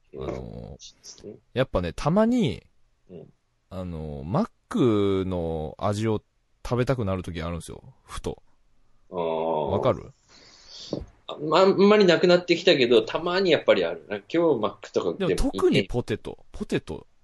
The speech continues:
Speaker 2: うん。
Speaker 1: で、
Speaker 2: あ、ね。
Speaker 1: 俺、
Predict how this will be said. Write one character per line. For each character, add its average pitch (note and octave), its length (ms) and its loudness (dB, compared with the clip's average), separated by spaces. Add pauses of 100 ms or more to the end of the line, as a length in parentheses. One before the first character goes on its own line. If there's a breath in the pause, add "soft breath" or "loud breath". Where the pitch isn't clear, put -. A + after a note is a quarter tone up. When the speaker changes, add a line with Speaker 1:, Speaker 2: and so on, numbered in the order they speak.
(160)
Speaker 2:
う F2 100 -2
ん。 D2+ 640 -4 (1040)
Speaker 1:
で、 C#3 320 4
Speaker 2:
あ、 - 60 -2
ね。 - 40 -10 (220)
Speaker 1:
俺、 B2+ 420 -2